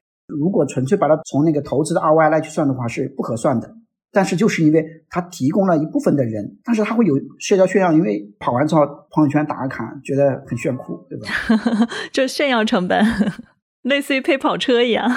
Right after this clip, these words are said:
Speaker 1: 因为日本的早期玩家比较多，去 Twitter 里面去搜 Stepn，有很多日本的社区里面的一些用户分享的一些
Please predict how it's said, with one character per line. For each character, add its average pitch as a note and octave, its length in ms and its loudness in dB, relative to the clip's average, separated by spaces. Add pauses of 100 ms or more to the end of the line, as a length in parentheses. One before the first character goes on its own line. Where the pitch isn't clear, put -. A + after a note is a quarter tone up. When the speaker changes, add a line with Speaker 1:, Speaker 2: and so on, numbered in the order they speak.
(420)
Speaker 1:
因 A#3+ 120 6
为 D4 80 8
日 D#4+ 160 6
本 F3 140 4
的 D#3 80 2
早 - 160 -2
期 - 120 -4
玩 D#3+ 160 2
家 E3+ 120 4
比 E3 100 0
较 G#2+ 80 -2
多， B2+ 280 -2 (180)
去 C3+ 300 -2
Twitter F3+ 200 -4
里 C#3+ 80 2
面 B2 100 0
去 C#3 80 0
搜 D3 220 -2
Stepn， C3 360 -2
有 C3+ 100 2
很 A2 260 -4
多 D#3+ 240 0 (200)
日 G#3 140 2
本 A#2+ 300 0
的 A#2+ 420 -6
社 - 160 0
区 D#3 120 -2
里 C#3+ 80 2
面 A#2+ 140 0
的 B2 80 -2
一 C3+ 60 0
些 C3 160 -2 (140)
用 D3 180 -2
户 C3+ 300 -8 (180)
分 D#3+ 140 2
享 D3 180 2
的 A2 100 -4
一 A#2 80 -2
些 B2 320 -2